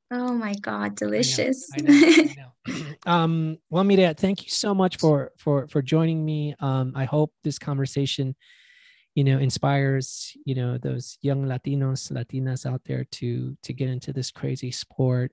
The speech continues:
Speaker 2: um, because it is a great sport. It's great to go out there and challenge yourself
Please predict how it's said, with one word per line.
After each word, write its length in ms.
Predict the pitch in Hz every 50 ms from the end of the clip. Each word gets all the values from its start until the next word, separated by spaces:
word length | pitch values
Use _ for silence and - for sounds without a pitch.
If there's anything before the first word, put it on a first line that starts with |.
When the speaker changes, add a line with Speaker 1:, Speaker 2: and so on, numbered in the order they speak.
| _ _ -
Speaker 2:
um, 500 | 127 127 127 123 120 120 120 120 123 - _ _ _ _ - - - _ _ _ _ _ _
because 260 | 147 - - 151 131
it 100 | 143 143
is 140 | 147 147 139
a 40 | 147
great 240 | 127 143 139 135 -
sport. 540 | - - - 147 139 135 135 135 135 135
It's 220 | 131 131 - - -
great 260 | - 139 135 135 131
to 80 | - 131
go 100 | 135 135
out 160 | 131 131 131 -
there 160 | 135 131 127
and 100 | 123 123
challenge 400 | - 135 127 131 135 131 123 131
yourself 500 | 127 123 - - 127 123 120 123 120